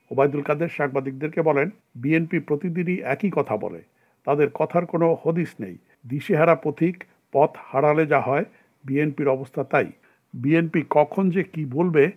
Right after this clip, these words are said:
সেটা বলা মুশকিল।" বিএনপিকে উদ্দেশ্য করে তিনি বলেছেন, "বিএনপির জাতীয় ঐক্যের চেহারা আমরা গত নির্বাচনে দেখেছি। তারা ঐক্য করলো, সংলাপে আসলো, নির্বাচন করবে।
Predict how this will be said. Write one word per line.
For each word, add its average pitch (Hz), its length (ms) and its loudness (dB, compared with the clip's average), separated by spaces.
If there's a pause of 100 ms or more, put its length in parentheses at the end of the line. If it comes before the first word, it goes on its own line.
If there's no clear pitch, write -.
(140)
সেটা 165 240 -2
বলা 143 200 2
মুশকিল।" - 360 -6 (320)
বিএনপিকে 143 420 -2
উদ্দেশ্য 139 320 -6
করে 156 120 -2
তিনি 160 180 -4
বলেছেন, 160 420 -2 (340)
"বিএনপির 175 520 -2
জাতীয় 151 340 2
ঐক্যের 170 240 -2
চেহারা 151 340 2
আমরা 156 280 -2
গত 143 200 -2
নির্বাচনে 131 520 -4
দেখেছি। 107 420 -8 (280)
তারা 151 200 4
ঐক্য 147 260 2
করলো, 180 340 2
সংলাপে 151 480 0
আসলো, 175 360 0
নির্বাচন 135 460 -2
করবে। 117 340 0